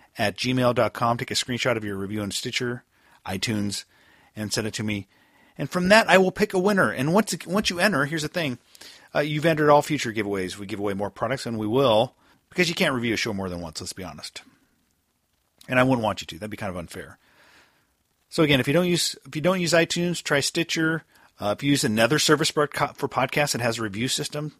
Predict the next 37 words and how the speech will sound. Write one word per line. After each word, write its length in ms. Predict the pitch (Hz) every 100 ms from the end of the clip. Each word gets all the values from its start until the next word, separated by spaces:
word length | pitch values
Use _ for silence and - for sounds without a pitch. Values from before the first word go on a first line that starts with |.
| -
that 100 | 104
I 100 | 107
don't 200 | 123 117
know 100 | 120
about, 360 | 123 135 143 - _ _ -
uh, 140 | - 90
I'm 180 | 107 117 -
fine 220 | 110 107
with 100 | 107
that 160 | 107 98
as 140 | 92
well. 280 | 98 90 90 - -
Just 200 | 117 -
take 160 | 127 120
a 20 |
screenshot 440 | - 143 135 135
of 80 | 120
your 200 | 117 107 - _
published 360 | - 143 160 -
review 300 | 139 131 135
and 100 | 120
email 280 | 120 117 113
to 240 | - 107 - _
the 120 | 107
smarthomeshow 880 | 95 - 117 107 107 95 95 92 90 - _ _ _ _
at 120 | 98
gmail 300 | 90 101 92
dot 160 | 87 85
com. 320 | 85 64 - _ _
That's 220 | 135 165 240
it. 240 | 233 - - _ _ _ _ _ _
And 80 | -
now 160 | 190 190
for 100 | 196
this 180 | 202
week's 200 | 214 208
news. 400 | 214 247 156 87